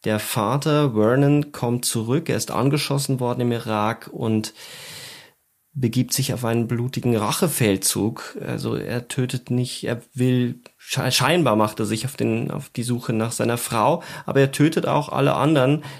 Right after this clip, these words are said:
die irgendwie mit ihr und, äh, mit dem Leichnam seines, äh, Kindes in Berührung gekommen sind. Und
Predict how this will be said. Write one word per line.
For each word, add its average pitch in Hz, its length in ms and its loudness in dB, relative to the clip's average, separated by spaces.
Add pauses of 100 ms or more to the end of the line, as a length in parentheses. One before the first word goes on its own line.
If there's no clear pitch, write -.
(160)
die 131 240 0
irgendwie 147 420 4
mit 139 220 4
ihr 151 380 2
und, 147 240 4
äh, 135 80 2
mit 139 180 4
dem 147 440 4
Leichnam 139 500 0
seines, 143 440 2
äh, 147 220 -10
Kindes 127 540 0
in - 100 -4
Berührung 120 500 2
gekommen - 460 -6
sind. - 320 -8 (840)
Und 110 540 2